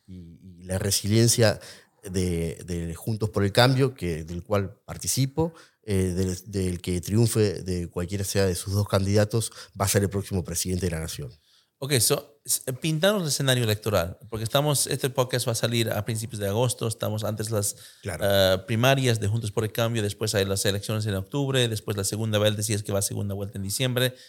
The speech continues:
Speaker 2: pero pintanos el escenario electoral, ¿cuáles son los candidatos? ¿Cuáles son las probabilidades de los candidatos?
Speaker 1: La, en la Argentina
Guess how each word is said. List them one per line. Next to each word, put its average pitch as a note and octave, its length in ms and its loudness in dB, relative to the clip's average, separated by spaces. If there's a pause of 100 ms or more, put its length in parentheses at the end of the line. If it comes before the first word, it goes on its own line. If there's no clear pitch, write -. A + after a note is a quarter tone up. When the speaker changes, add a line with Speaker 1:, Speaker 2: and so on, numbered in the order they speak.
(260)
Speaker 2:
pero B2 140 -4
pintanos D3 340 2
el C#3+ 60 2
escenario A2+ 380 2
electoral, G2+ 400 0
¿cuáles B2+ 180 4
son C3+ 80 0
los A#2+ 100 0
candidatos? A#2+ 640 2
¿Cuáles A2+ 300 0
son A2+ 360 0 (340)
las G2+ 160 0
probabilidades G#2+ 640 4
de A2 60 0
los G#2+ 80 0
candidatos? G#2+ 580 0
Speaker 1:
La, A2+ 160 2
en A2+ 140 2
la A#2+ 80 8
Argentina C#3+ 600 2